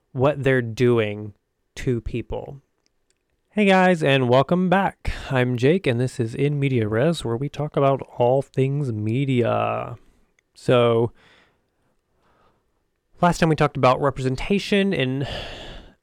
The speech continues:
you know, entertainment. Um, <laughs> today I'm actually gonna talk about a, one thing a little bit weirder, um, and people are gonna look at me like I'm crazy when I say this, but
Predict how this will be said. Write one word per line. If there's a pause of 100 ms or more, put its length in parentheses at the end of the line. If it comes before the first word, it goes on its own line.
(200)
you
know,
entertainment.
Um, (320)
<laughs>
today
I'm
actually
gonna
talk
about
a,
one
thing
a
little
bit
weirder,
um, (220)
and
people
are
gonna
look
at
me
like
I'm
crazy
when
I
say
this, (140)
but